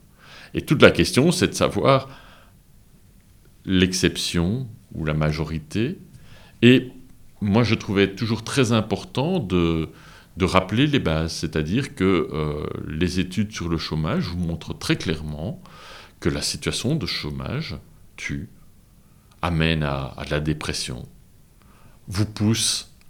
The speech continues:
à de l'alcoolisme, à des comportements d'assuétude, vous amène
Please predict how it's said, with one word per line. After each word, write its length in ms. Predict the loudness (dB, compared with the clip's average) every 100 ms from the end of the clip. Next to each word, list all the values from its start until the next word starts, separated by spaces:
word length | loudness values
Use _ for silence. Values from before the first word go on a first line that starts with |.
| -20 _ -12
à 80 | -6
de 80 |
l'alcoolisme, 720 | -2 -2 2 4 4 0 -4 -6
à 100 | -8
des 100 | -10
comportements 640 | -4 -2 -2 -4 -2 -2
d'assuétude, 760 | -2 -4 -2 -2 -2 -6 -4 -6 -10 -18 -20 -20 -20 -12
vous 260 | -2 4 6
amène 600 | 8 6 6 4 2